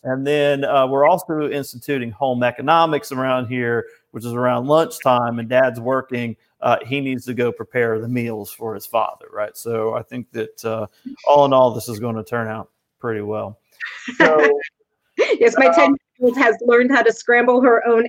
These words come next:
Speaker 2: eggs now, and she makes her own P B and J for lunch. <laughs>
Speaker 1: Yeah, yeah.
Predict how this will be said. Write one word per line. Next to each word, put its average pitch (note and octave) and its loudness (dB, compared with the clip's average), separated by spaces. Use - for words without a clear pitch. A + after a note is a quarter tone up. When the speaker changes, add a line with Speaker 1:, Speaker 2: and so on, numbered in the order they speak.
Speaker 2:
eggs A#3+ 4
now, C4 6
and A3 -2
she A3+ -12
makes A3 -4
her G#3+ 0
own A#3+ -2
P B3 -6
B B3 -2
and A#3+ 2
J A3+ 4
for A#3 -2
lunch. A#3+ 2
<laughs> F3+ 0
Speaker 1:
Yeah, D3 2
yeah. C3+ 2